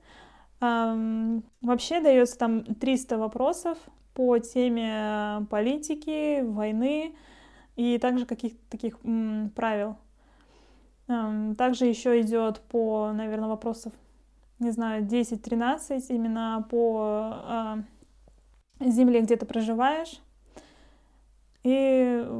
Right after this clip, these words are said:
в итоге, когда идешь сдавать, себе дают тридцать три вопроса. Ну, эти вопросы можно и онлайн решать, и есть все это в телефоне, как бы можно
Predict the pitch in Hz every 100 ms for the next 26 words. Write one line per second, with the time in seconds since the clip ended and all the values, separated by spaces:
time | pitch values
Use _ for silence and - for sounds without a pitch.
0 | 214 254 277 320 302 320 330 320 - -
1 | 240 233 226 240 226 240 254 320 - 247
2 | 269 254 247 247 247 254 254 240 233 220
3 | 208 - 208 _ _ _ _ _ _ -
4 | 302 285 262 269 269 247 240 233 226 226
5 | 226 247 302 339 311 302 294 285 269 262
6 | - 247 233 233 226 220 240 233 - 240
7 | 226 226 214 - 220 226 - 302 339 320
8 | 302 277 262 233 233 240 233